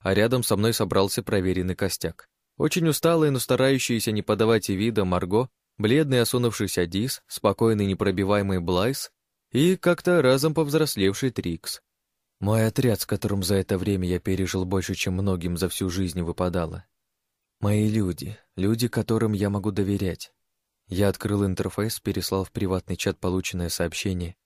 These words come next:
и принялся с интересом наблюдать, как по мере чтения меняются выражения лиц товарищей.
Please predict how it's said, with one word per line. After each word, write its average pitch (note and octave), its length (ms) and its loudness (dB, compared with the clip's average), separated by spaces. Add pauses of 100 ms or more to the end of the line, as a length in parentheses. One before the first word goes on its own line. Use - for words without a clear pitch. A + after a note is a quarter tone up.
(160)
и G2+ 120 -2
принялся G2 520 0
с - 100 -4
интересом F#2+ 500 -2
наблюдать, F2+ 560 -4 (240)
как D3 180 -4
по B2 100 2
мере G#2+ 260 0
чтения A2 420 0
меняются F#2+ 480 0
выражения F#2+ 540 0
лиц F2+ 260 -2
товарищей. F2+ 600 -4